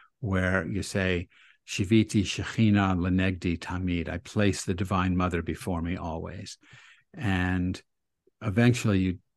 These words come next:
stop saying it, <laughs> but you start experiencing it. And then you see the Mother everywhere as everything, humans, animals, trees, whatever.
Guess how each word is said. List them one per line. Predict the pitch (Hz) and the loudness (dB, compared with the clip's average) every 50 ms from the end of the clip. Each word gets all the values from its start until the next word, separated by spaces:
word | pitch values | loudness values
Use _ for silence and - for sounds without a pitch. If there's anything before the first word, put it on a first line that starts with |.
| _ | _
stop | - - - 95 87 87 - | -12 -2 0 0 0 0 -2
saying | - 101 92 92 92 85 | -4 -4 -2 0 0 0
it, | 80 85 - - - - | -2 -4 -6 -4 2 2
<laughs> | 180 127 - | 2 2 4
but | - 143 - | 2 2 2
you | 110 113 | 2 0
start | - - 123 107 98 95 | 0 2 2 2 2 2
experiencing | 95 - - - 110 101 98 98 98 98 92 - 92 90 87 | 0 -2 -2 -2 0 2 2 2 0 0 -2 -2 -2 -2 -2
it. | 82 - - - - - - - - | -4 -6 -8 -14 -20 -20 -20 -20 -10
And | - 120 113 110 | 0 4 6 6
then | 107 107 104 | 6 6 6
you | 101 98 | 4 4
see | - - - 135 131 123 | 2 2 4 6 6 8
the | 107 101 | 6 6
Mother | 101 98 98 98 92 92 92 95 - - | 4 4 2 2 0 0 -2 -2 -4 -2
everywhere | 107 101 92 92 98 87 80 76 78 78 - 101 117 117 - _ _ _ _ _ _ _ _ _ _ _ _ _ _ _ - | -2 -2 0 0 -2 -2 -2 -6 -8 -10 -10 -8 -10 -10 -10 _ _ _ _ _ _ _ _ _ _ _ _ _ _ _ 0
as | 120 117 113 113 107 95 95 - | 2 2 4 4 2 2 0 -2
everything, | - 107 101 92 90 80 - - - 82 - - 101 107 - _ - - - | 0 0 2 2 0 -2 -2 -4 -12 -12 -10 -8 -10 -10 -10 _ -14 -12 -4
humans, | - 113 104 95 92 95 92 90 95 87 87 | 0 2 2 4 4 4 4 2 2 0 0
animals, | 80 80 87 87 87 87 85 87 92 90 87 82 | -2 -2 -2 -2 -2 -2 -2 -2 -2 -4 -6 -8
trees, | - - - 87 80 78 80 80 85 85 | -10 -12 -10 -10 -8 -6 -6 -8 -8 -8
whatever. | - 87 87 90 90 85 82 92 - | -8 -6 -6 -6 -8 -8 -10 -12 -12